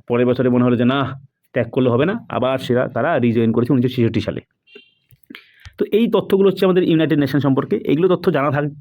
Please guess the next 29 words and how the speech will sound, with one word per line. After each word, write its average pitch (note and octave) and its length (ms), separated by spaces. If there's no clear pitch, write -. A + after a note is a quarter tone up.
থাকা C#3+ 200
মানে F#3+ 220
যথেষ্ট C3+ 320
জানা, D3 240
এগুলো C3 180
তোমরা C3 200
জেনে B2 160
রাখবে A#2+ 240
ভালো A#2 180
করে A#2 120
অবশ্যই। A2+ 420
আশা C#3+ 180
করি F3 140
ক্লাসটা E3 260
করে D3 160
তোমাদের C#3 220
কিছু F#3+ 220
না G3+ 80
কিছু F3 180
তোমাদের E3 280
নতুন C#3 180
তথ্য C#3+ 220
তোমরা C3+ 140
পেয়েছো। C#3 460
তো B2+ 80
thank B2 220
you C3+ 120
for C3+ 180
watching। B2 540